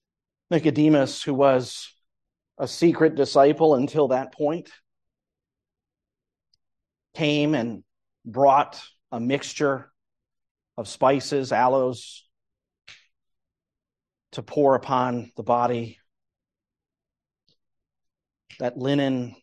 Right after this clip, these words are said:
that was brought to wra-, to wrap the body of Jesus,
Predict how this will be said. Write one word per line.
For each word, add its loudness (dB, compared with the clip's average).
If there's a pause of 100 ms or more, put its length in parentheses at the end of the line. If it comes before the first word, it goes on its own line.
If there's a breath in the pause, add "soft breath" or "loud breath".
(160)
that 0
was -6
brought 2 (1120)
to -2
wra-, -2
to -6
wrap 2
the -2
body 2
of -4
Jesus, -6